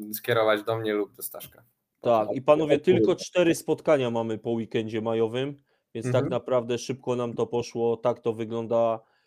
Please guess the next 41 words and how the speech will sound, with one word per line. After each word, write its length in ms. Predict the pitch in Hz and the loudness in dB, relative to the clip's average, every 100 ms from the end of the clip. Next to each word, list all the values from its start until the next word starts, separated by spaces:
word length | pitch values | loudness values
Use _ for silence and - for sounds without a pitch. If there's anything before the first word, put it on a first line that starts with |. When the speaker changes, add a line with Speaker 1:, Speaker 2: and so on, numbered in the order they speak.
| _ _ - | _ _ -4
Speaker 2:
e, 340 | 110 110 110 | 0 2 0
jeśli 260 | 113 113 113 | -2 -4 -6
chodzi 340 | 117 117 117 | -4 -4 -2
o 240 | 113 113 113 | 0 0 0
All-Star 320 | 120 - 120 113 | -2 -2 -2 -2
i 60 | |
możemy, 360 | 117 117 120 117 | -4 -4 -4 -4
wydaje 320 | 113 120 117 | -4 -2 -2
mi 80 | 117 | -4
się, 140 | 123 | -2
jeśli 580 | 117 110 113 - 113 110 | 0 0 -4 -10 -10 -10
coś 280 | - 117 - | -6 -6 -6
na 100 | 117 | -8
czacie 380 | 113 110 113 110 | -6 -6 -6 -6
nie 80 | 110 | -6
jest 220 | 110 - | -8 -10
jeszcze 240 | 107 - | -10 -8
takiego 320 | 117 107 110 | -8 -8 -8
ciekawego, 640 | 107 107 113 113 113 120 120 _ _ _ _ _ | -10 -4 -2 -2 0 0 -2 _ _ _ _ _
a 120 | - | -16
wydaje 560 | 113 107 110 110 113 110 | -14 -12 -8 -4 -4 -4
mi 80 | 110 | -8
się, 140 | - | -10
że 120 | 110 | -8
na 120 | 113 113 | -6 -4
razie 260 | 113 113 | -4 -2
nie, 280 | 113 131 131 - | -2 -2 -4 -8
to 100 | 113 | -4
możemy 340 | 113 117 113 | -2 -2 -4
przejść, 260 | - 117 113 | -2 -2 0
panowie, 360 | 113 113 113 | 0 0 0
do 100 | 110 | 0
tego, 240 | 104 113 110 | 0 0 -2
co 140 | - | -4
się 140 | - 107 | -6 -4
wydarzyło 800 | 110 110 107 110 107 107 107 _ _ _ _ - | 0 0 0 0 2 2 0 _ _ _ _ -4
na 120 | 110 | -4
poziomie 640 | 107 107 104 104 104 104 | 0 0 2 0 0 -2
Hall 240 | 101 104 101 | 0 0 0
of 100 | 98 | -4
Fame. 160 | - | -10